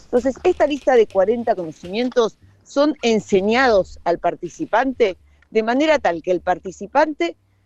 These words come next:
va a incorporarlos a través de lo que llamamos cien tecs.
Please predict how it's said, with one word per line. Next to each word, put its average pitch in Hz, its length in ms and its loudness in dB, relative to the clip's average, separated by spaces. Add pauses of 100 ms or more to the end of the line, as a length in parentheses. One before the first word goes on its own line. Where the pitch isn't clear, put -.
(160)
va 254 200 2
a - 80 -6
incorporarlos 220 880 -2
a 233 80 0
través 240 300 -2
de 262 80 -4
lo 240 80 0
que 226 100 -8
llamamos 233 460 -4 (320)
cien 269 260 0
tecs. - 420 -6